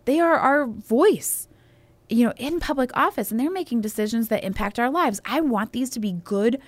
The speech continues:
ethical people. Uh, so to, to me, that's that, like, slippery slope of, "Well, this person's okay and they should stay in office, but that person shouldn't." Ah, I think you're setting up a little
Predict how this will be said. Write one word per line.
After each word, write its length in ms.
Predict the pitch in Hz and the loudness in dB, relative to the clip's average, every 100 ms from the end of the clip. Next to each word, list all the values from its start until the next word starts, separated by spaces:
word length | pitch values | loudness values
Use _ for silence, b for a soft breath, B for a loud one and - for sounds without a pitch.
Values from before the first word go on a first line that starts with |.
| B B _ 190 | B B _ -10
ethical 340 | 190 202 240 | -4 -2 -2
people. 480 | 302 381 - - - b b b b | -2 -4 -6 -12 -16 b b b b
Uh, 180 | 233 233 | -4 -2
so 260 | 277 311 - _ - | -2 -2 -4 _ -6
to, 200 | 370 339 | -4 -4
to 260 | - 381 | -6 -6
me, 120 | 381 381 | -4 -2
that's 340 | 302 - - _ _ - | -2 -4 -16 _ _ -16
that, 420 | 262 302 294 - | -4 0 0 2
like, 240 | 247 202 214 | 0 -2 -4
slippery 400 | - 294 262 226 | -2 0 0 2
slope 380 | - 226 220 | 4 4 4
of, 200 | 190 180 | 2 4
"Well, 120 | 214 220 | 2 2
this 160 | 269 | 0
person's 440 | - 269 262 233 208 | 0 0 0 2 2
okay 640 | 190 - 214 185 175 180 B B B B | 2 0 0 2 0 -2 B B B B
and 160 | 175 208 | 2 2
they 80 | |
should 160 | 240 208 | 2 0
stay 120 | 214 | 0
in 80 | 180 | 2
office, 320 | 196 202 151 | 2 0 -4
but 160 | 139 - | -6 -2
that 200 | 143 - | 0 0
person 360 | 208 208 233 | -4 -2 -2
shouldn't." 440 | 233 339 294 208 - B B - | -2 0 0 -2 -6 B B -10
Ah, 220 | 226 220 - | -8 -6 -6
I 100 | 220 | -4
think 180 | 247 254 | -2 -2
you're 80 | 220 | -2
setting 360 | - 202 185 | -2 -2 0
up 120 | 175 175 | -4 -4
a 40 | |
little 340 | 170 151 143 | -2 -2 -4